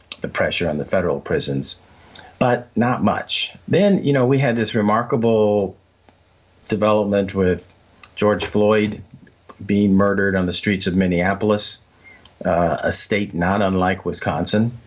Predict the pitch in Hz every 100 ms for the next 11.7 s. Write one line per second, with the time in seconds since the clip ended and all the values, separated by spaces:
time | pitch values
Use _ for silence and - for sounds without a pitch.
0 | - - - - - - 87 78 78 76
1 | 90 92 - - - 110 110 92 - 147
2 | 135 110 98 101 90 82 - - 98 87
3 | 92 85 82 92 107 120 110 95 80 67
4 | - - 95 95 92 87 82 - 92 -
5 | - 78 69 69 71 65 - - - -
6 | - - - - 101 107 - 101 82 73
7 | 73 - 90 87 80 76 - - - 85
8 | 76 71 71 - - _ - - - 80
9 | - 95 92 - - 82 76 73 65 76
10 | 73 71 69 - 92 - - - 85 78
11 | 69 - - - 120 - -